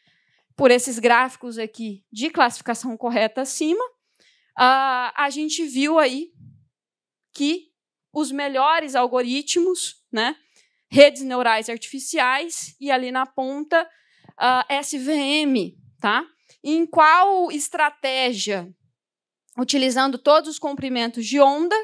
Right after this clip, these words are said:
que tá em verde, ou somente as bandas espectrais em amarelo?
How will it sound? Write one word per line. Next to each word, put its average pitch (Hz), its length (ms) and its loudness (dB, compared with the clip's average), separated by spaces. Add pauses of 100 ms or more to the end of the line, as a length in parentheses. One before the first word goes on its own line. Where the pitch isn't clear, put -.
(120)
que 285 100 -8
tá 226 180 -2
em 226 140 -6
verde, 254 520 -2 (540)
ou 330 420 6
somente 311 520 -4
as 285 120 -6
bandas 269 360 -4
espectrais 247 800 -4
em 254 100 -6
amarelo? 247 600 0